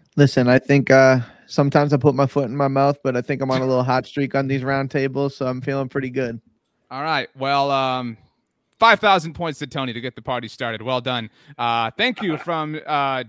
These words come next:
Speaker 2: d-, or to, rather, Dina Simpson for the super chat, getting the party started here on Tuesday night. Tom, I throw it to you. It looks like the Philadelphia Eagles are going to defeat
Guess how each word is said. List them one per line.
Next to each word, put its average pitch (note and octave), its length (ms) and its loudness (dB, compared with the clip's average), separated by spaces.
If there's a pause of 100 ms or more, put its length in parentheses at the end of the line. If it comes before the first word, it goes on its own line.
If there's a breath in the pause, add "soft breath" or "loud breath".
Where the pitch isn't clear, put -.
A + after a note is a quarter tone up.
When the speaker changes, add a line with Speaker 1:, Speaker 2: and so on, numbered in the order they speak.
(120)
Speaker 2:
d-, D#3+ 80 -8
or C3+ 100 -8
to, G#3 340 -12
rather, C3 320 -6
Dina D3+ 480 -10
Simpson F3+ 540 -12
for - 100 -20
the A2+ 100 -16
super D3+ 280 -16
chat, A2+ 380 -10
getting B2 320 -10
the A#2 80 -14
party C3+ 440 -6
started B2+ 480 -4
here B2 360 -8
on A2+ 180 -10
Tuesday A#2 460 -6
night. C3 340 -4 (300)
Tom, G3 360 2
I D#3+ 120 0
throw G3+ 260 -2
it F#3+ 120 -6
to D3 100 -10
you. D#3+ 300 -2
It C3 140 -6
looks E3 280 -8
like F3+ 200 -8
the C3 140 -8
Philadelphia D#3 500 -8
Eagles B2 420 -8
are A2+ 140 -8
going A#2+ 260 -6
to - 80 -18
defeat E3 480 -14